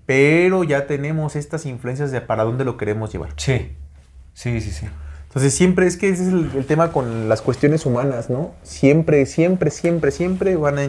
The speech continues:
Speaker 1: van a sobreponerse los intereses de las personas. Mira, como nosotros que tendremos interés en mejorar nuestro estudio,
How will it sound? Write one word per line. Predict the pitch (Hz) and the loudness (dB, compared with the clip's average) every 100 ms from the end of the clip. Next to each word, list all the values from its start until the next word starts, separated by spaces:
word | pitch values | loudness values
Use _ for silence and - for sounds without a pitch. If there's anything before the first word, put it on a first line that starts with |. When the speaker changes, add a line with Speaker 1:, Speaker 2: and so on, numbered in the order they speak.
| 123 | 0
Speaker 1:
van | 123 127 | 0 2
a | 127 | 0
sobreponerse | - 110 - 110 117 131 | -2 -4 -4 -6 -6 -6
los | 117 | -6
intereses | 113 107 104 113 110 | -8 -8 -6 -4 0
de | 110 | 0
las | 104 | 0
personas. | - 110 123 120 113 - - - - 156 | -4 -4 -2 -2 -2 -2 -4 -6 -2 4
Mira, | 139 | 4
como | 139 127 | 4 2
nosotros | 143 156 | 2 0
que | 139 | 0
tendremos | 127 123 135 147 | 0 0 0 0
interés | 135 120 127 | 0 0 0
en | 143 | 0
mejorar | 113 117 127 | 0 2 2
nuestro | 139 117 | 2 -2
estudio, | 104 135 170 | -4 0 0